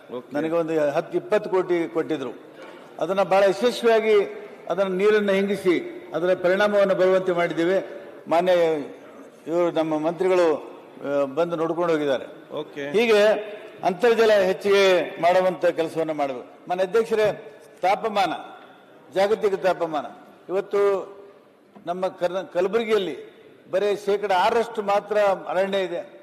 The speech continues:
Speaker 2: ಕ-, ಆಳಂದಕ್ಕೆ ಬಂದ್ರೆ ಬರೀ ಒಂದು ಶೇಕಡ ಒಂದರಷ್ಟು ಮಾತ್ರ ಅರಣ್ಯ ಇದೆ. ಅರಣ್ಯ ಬೆಳೆಸುವಲ್ಲಿ ನಾವು ಇನ್ನೂ ಪ್ರ-, ಸಕ್ರಿಯವಾಗಿ ಭಾಗವಹಿಸಿಲ್ಲ. ಅರಣ್ಯ ಬೆಳೆಸಿದ್ರೆ ಮಾತ್ರ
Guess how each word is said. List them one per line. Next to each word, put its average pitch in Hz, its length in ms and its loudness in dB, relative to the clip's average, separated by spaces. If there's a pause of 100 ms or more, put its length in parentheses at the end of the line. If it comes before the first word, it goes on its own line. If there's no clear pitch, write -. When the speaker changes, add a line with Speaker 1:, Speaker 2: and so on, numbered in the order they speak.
(560)
Speaker 2:
ಕ-, - 40 -4
ಆಳಂದಕ್ಕೆ 196 520 2
ಬಂದ್ರೆ 214 240 -2
ಬರೀ 202 180 0
ಒಂದು 202 480 -2
ಶೇಕಡ 196 200 -2
ಒಂದರಷ್ಟು 196 480 -2
ಮಾತ್ರ 185 260 -2
ಅರಣ್ಯ 185 300 -2
ಇದೆ. 170 140 -6 (500)
ಅರಣ್ಯ 202 260 -2
ಬೆಳೆಸುವಲ್ಲಿ 196 460 0
ನಾವು 185 200 0
ಇನ್ನೂ 180 520 -4 (220)
ಪ್ರ-, 160 240 -8
ಸಕ್ರಿಯವಾಗಿ 180 560 -2
ಭಾಗವಹಿಸಿಲ್ಲ. 175 540 2 (540)
ಅರಣ್ಯ 190 320 2
ಬೆಳೆಸಿದ್ರೆ 185 460 0
ಮಾತ್ರ 185 320 -2